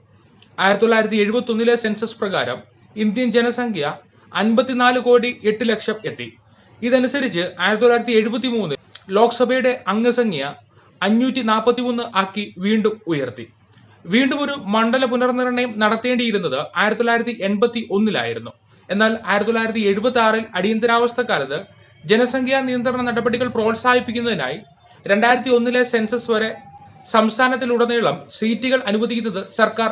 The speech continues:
മരവിപ്പിച്ചു. നാൽപത്തിരണ്ടാം ഭരണഘടനാ ഭേദഗതിയിലൂടെയായിരുന്നു ഇരുപത്തഞ്ച് വർഷത്തേക്ക് മരവിപ്പിക്കാനുള്ള ഈ നീക്കം നടന്നത്. പിന്നീട് രണ്ടായിരത്തി ഒന്നിൽ അടൽ ബിഹാരി വാജ്പേയിയുടെ നേതൃത്വത്തിലുള്ള സർക്കാർ എൺപത്തിനാലാമത്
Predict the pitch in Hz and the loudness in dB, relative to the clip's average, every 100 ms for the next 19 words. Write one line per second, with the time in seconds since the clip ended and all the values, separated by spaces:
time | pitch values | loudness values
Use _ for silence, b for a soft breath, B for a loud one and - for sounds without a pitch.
0 | 190 185 190 170 143 117 110 _ b b | -4 -2 -2 -2 -6 -10 -16 _ b b
1 | b b - 180 208 233 240 233 240 220 | b b -2 0 2 4 4 4 2 2
2 | 214 226 233 233 220 214 226 226 233 240 | 2 0 0 0 -2 0 0 0 0 2
3 | 196 139 139 165 196 233 254 247 247 220 | 2 2 -2 -4 -2 0 0 2 2 0
4 | 202 226 214 226 - 185 208 220 226 226 | -2 -2 -2 -4 -2 0 0 0 -2 -2
5 | 226 220 214 196 202 202 202 196 - 143 | -2 -2 -4 -4 -2 -2 -2 -4 -6 -6
6 | 139 113 - - b b b - 247 254 | -6 -8 -14 -20 b b b -4 -2 0
7 | 262 196 196 233 247 247 240 202 - - | 2 0 2 2 2 2 2 0 -4 -6
8 | 180 190 240 233 233 233 240 226 214 - | -2 0 0 0 0 0 0 0 -2 -2
9 | 240 233 214 214 214 220 226 208 127 160 | -2 0 0 -2 -4 -4 -2 -2 -4 -8
10 | B B B - 220 214 175 131 - - | B B B -6 -4 0 0 0 -6 -8
11 | 180 196 240 240 233 240 240 247 | -4 0 -2 0 0 2 0 -2